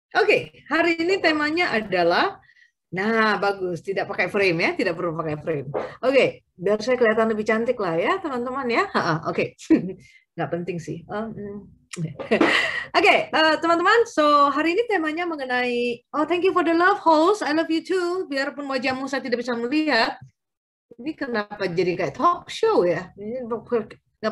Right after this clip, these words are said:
penting banget ya. Oke, sekali lagi. <laughs> Ah, em, hari ini temanya mengenai saha-, saya sahabat Yesus atau sahabat Yesus atau dia, eh, berapa minggu, eh,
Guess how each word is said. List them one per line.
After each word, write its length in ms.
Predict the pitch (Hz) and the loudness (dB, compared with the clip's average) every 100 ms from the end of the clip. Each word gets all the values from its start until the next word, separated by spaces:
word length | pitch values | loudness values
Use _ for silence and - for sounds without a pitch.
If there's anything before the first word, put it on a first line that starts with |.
| 226 | -2
penting 160 | 233 240 | -2 -2
banget 260 | 277 277 185 | -2 -2 -2
ya. 60 | - - - | -6 -10 -4
Oke, 160 | 302 269 | 4 4
sekali 140 | 254 269 | 6 4
lagi. 200 | 277 220 | 6 4
<laughs> 80 | 226 370 - - - - | 4 4 4 4 2 4
Ah, 240 | 311 302 - - - - | 6 6 2 -6 -12 -10
em, 540 | - 311 320 320 330 311 | 0 4 4 2 -2 -4
hari 240 | 294 381 | -2 0
ini 140 | 415 539 | 2 0
temanya 460 | 480 370 349 370 480 440 | 0 0 0 -2 -2 -2
mengenai 420 | 311 277 269 277 269 - - - - - - | -4 -4 -4 -6 -10 -16 -20 -20 -20 -20 -2
saha-, 560 | 269 240 254 247 - - | -2 0 -2 -2 -4 -16
saya 500 | - 277 277 302 392 | -4 0 2 2 0
sahabat 560 | 415 294 247 220 208 208 | 0 -2 -2 -2 -2 0
Yesus 320 | 190 185 453 480 | 0 2 2 2
atau 320 | 262 277 285 - - | 0 -2 -4 -8 -20
sahabat 640 | _ 247 233 247 233 226 196 | _ -2 0 2 2 2 2
Yesus 400 | 196 180 415 403 | 2 2 0 0
atau 240 | 339 269 | -2 0
dia, 220 | 240 240 - - - - _ _ _ _ _ - | 0 -2 -4 -18 -20 -20 _ _ _ _ _ -2
eh, 220 | 285 302 | 2 2
berapa 580 | 233 233 220 294 302 311 | 0 -6 -2 0 0 0
minggu, 480 | 302 302 277 311 - | -2 -2 -2 -4 -2
eh, 100 | 254 | 0